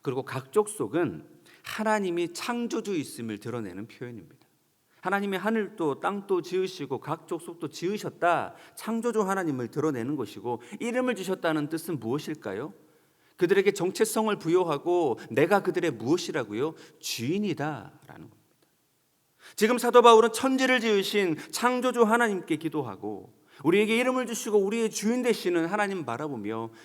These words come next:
기도하였던 것입니다. 그런데 이렇게 크고 위대하신 주인 되신 하나님을 뭐라 부르고 있습니까? 아버지라고 부르고 있습니다. 그렇습니다. 천지를 지으시고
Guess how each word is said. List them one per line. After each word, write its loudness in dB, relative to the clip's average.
기도하였던 -4
것입니다. -14
그런데 -2
이렇게 -4
크고 2
위대하신 0
주인 -2
되신 -2
하나님을 -2
뭐라 -2
부르고 -2
있습니까? -10
아버지라고 -8
부르고 -20
있습니다. -20
그렇습니다. -18
천지를 -10
지으시고 -16